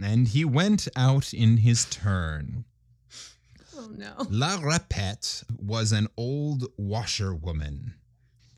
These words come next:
Speaker 1: watched the
Speaker 2: <laughs>
Speaker 1: dead and the dying of the neighborhood, and then, as soon as she had sewn her customers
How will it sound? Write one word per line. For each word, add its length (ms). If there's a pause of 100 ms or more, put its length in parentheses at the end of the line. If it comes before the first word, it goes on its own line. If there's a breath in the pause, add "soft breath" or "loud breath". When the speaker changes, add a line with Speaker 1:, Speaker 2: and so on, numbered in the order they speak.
(120)
Speaker 1:
watched 680
the 100
Speaker 2:
<laughs> 100
Speaker 1:
dead 580
and 220
the 160
dying 680
of 200
the 80
neighborhood, 840
and 280
then, 580
as 240
soon 560
as 160
she 220
had 260
sewn 640
her 160
customers 920